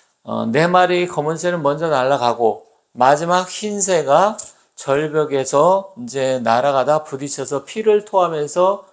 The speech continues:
붉은, 그것도 붉은 피를 토하면서 죽는다. 이렇게 나와 있어요.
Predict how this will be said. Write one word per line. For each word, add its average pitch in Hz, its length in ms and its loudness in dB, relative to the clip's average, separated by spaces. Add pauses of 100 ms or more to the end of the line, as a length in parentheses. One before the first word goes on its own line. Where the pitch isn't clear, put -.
(320)
붉은, 180 500 2
그것도 147 320 -2
붉은 156 380 -6
피를 156 280 -6
토하면서 139 480 -2
죽는다. 123 720 -4 (200)
이렇게 143 260 -6
나와 117 240 0
있어요. 107 320 -8